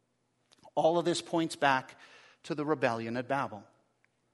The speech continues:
Ephesians two, verse two to three, "Satan is the ruler of the kingdom of the air, the spirit who is now at work in those who are disobedient." These evil principalities and powers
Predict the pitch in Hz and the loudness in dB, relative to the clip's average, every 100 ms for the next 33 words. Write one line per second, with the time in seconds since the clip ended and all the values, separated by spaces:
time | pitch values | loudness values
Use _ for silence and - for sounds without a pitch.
0 | _ _ _ _ - 123 160 147 160 - | _ _ _ _ -18 -6 -2 -2 -2 -4
1 | - 196 139 123 123 - 143 147 - 196 | -2 -2 -2 -4 -6 -6 -6 -6 -2 -2
2 | 156 113 - - - 196 202 202 202 175 | 0 -4 -12 -6 2 4 4 2 -2 2
3 | 170 147 123 147 127 131 160 185 185 208 | 4 4 2 -2 -2 -2 0 2 0 -2
4 | 214 - - - 131 131 - 185 180 180 | -6 -20 -20 -10 -8 -8 -2 0 2 0
5 | 175 139 127 139 135 143 175 - - - | -2 -4 -2 0 2 0 -6 -14 -20 -20
6 | - 131 - 180 185 202 - 147 127 139 | -6 -2 -2 4 4 4 2 -2 0 2
7 | 147 180 175 143 151 160 151 131 135 131 | 4 2 0 0 0 -2 0 0 0 -4
8 | 143 135 - 117 - 110 123 117 107 101 | -6 -6 -6 -8 -8 -8 -8 -8 -10 -12
9 | - _ _ _ _ _ _ _ - 214 | -20 _ _ _ _ _ _ _ 0 2
10 | 240 - - - 233 196 185 - 220 214 | 2 -2 -8 2 2 6 2 4 0 0
11 | 190 - 185 202 202 175 151 151 - 175 | -2 2 6 6 6 2 0 -2 -2 0
12 | 190 170 147 | 2 2 0